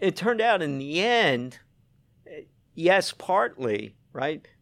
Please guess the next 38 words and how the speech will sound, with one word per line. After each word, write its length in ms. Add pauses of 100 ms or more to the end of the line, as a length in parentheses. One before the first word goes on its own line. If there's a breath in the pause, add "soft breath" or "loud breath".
(140)
But 140
they 160
actually 580
in-, 200
then 200
invented, 800 (380)
eh, 160 (120)
essentially, 800 (440)
uh, 220 (100)
early 500
forerunners 800 (160)
of 380
the 320
S 180
A 140
T 280
test, 460
right, 300
to 80
look 240
at 160
intellectual 560
ability. 640 (480 loud breath)
And 120
they, 280
they 140
finally 300
figured 340
out 200
that 160
the 80
combination 640
of 80
looking 260
at 140
high 180
school 260
grades 540